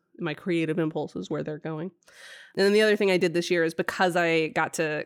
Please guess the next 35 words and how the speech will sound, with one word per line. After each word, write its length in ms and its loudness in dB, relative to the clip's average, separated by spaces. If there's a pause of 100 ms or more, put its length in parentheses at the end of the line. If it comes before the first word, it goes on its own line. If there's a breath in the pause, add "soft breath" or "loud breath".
quit 200 0
<laughs> 40 -2
all 180 2
of 120 -2
my 80 2
jobs, 500 0 (280 loud breath)
it 120 2
opened 340 2
me 120 2
up 220 -2
to 640 0
spend 300 0
some 140 -2
time 540 -2
on 340 0
a, 680 -2 (220)
a 160 -4
freelance 540 -2
job 300 -2
earlier 320 -4
in 100 -4
the 100 -4
year 360 -4
where 340 -4
I 460 -2 (400 loud breath)
taught 380 0
a 60 -4
class 400 0
for 360 -2
the 80 -6
C 180 -2
B 120 0
S 100 -4
Pipeline 440 -4
Challenge, 500 -2